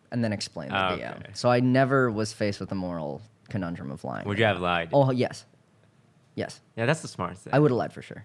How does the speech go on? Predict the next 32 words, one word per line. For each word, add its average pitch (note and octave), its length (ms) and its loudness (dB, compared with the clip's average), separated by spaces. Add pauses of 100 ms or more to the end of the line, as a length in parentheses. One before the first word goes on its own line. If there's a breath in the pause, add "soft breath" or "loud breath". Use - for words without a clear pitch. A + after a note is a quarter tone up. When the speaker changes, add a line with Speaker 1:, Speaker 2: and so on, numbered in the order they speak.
Speaker 1:
Yeah, A2 140 -2
I, A2 260 -2
I A#2 80 0
would G#2+ 160 -2
not D#2+ 180 -6
have - 80 -10
Speaker 2:
'Cause A2+ 80 -6
Speaker 1:
admitted A2+ 160 -4
Speaker 2:
the - 60 -12
truth C3 200 -2
is G#2+ 140 -6
like, F#2+ 160 0
"Yeah, G#2+ 140 4
I F2+ 40 2
saw, F#2 240 0
I F2 120 2
just E2+ 120 -6
didn't, F2 320 -6 (160)
was, F2+ 240 -8 (360)
didn't E2+ 200 -6
reply." - 540 -10
Speaker 1:
Yeah, C#3+ 320 6 (140)
it, D3 200 4 (140)
yeah, C3 300 6 (560)
yeah. A2+ 260 4 (1000)
It's D3 120 0
pressure. A#2+ 400 -2 (120)
It's B2+ 200 -4
tough. A2 340 0 (100)
I B2+ 100 2
see D#3+ 240 4
the, D#3+ 120 4